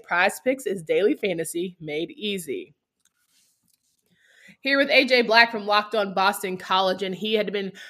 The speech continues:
mentioning Coach Hafley, who ended up signing an extension for the Eagles, which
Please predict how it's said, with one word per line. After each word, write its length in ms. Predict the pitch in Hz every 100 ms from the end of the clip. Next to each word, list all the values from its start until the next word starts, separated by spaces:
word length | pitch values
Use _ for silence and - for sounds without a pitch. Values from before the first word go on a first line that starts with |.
| _
mentioning 480 | 285 339 - 302 269
Coach 280 | 254 247 240
Hafley, 380 | 214 233 233 220
who 160 | 233
ended 300 | 175 254 370
up 120 | 349
signing 280 | 349 294 277
an 80 | 262
extension 1040 | 220 - - - 294 415 - 180 165 202 - - - _
for 380 | 214 202 190 -
the 200 | 190 196 -
Eagles, 440 | 208 185 214 214
which 280 | 190 190 -